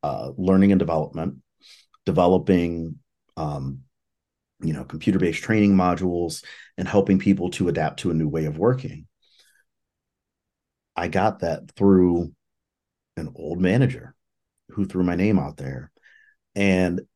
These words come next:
it's exciting because I'm like, "Wow, this, this is slowly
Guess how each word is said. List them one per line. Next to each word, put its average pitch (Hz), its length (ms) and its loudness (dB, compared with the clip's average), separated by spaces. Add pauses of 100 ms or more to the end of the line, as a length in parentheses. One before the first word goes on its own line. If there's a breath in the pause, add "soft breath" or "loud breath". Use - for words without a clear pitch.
(800)
it's 104 200 0
exciting 113 600 2
because 82 580 -6
I'm 87 120 -8
like, 82 180 -10 (960)
"Wow, 80 460 -4 (160)
this, - 640 -12
this 76 200 -10
is - 480 -10
slowly 98 880 2